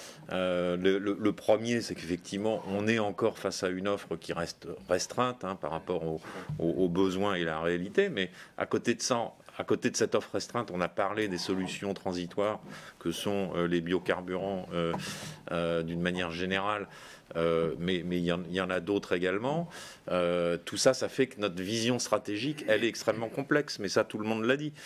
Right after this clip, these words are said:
hein. Dans cette période, dans ce début de cette période transitoire, la vision stratégique est complexe. Au-delà de ça, nos donneurs d'ordre, et on en fait probablement partie lorsqu'on est, euh, demandeur de,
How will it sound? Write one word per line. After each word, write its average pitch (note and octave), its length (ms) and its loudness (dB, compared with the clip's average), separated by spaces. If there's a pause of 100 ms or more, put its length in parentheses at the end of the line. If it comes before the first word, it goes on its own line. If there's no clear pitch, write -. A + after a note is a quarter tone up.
(200)
hein. F#2+ 200 0
Dans G2+ 180 0
cette G#2+ 220 -2
période, G#2+ 540 2
dans G2 120 2
ce G2+ 140 0
début B2+ 460 4
de C#3+ 60 -8
cette - 180 0
période G#2 280 2
transitoire, G2 460 0
la A#2 100 0
vision G2+ 220 -2
stratégique G2+ 580 -2
est F#2+ 100 2
complexe. B2+ 580 -2 (680)
Au-delà B2 300 8
de - 80 -4
ça, A#2 380 -2 (560)
nos A#2 220 6
donneurs A#2+ 340 4
d'ordre, A#2 380 2
et F#2 80 0
on G2 120 0
en F#2+ 100 2
fait A2 300 0
probablement G2+ 540 2
partie G2+ 520 -4
lorsqu'on F#2+ 440 -2
est, G2 280 0
euh, E2+ 300 -2
demandeur F2+ 600 0
de, E2 200 0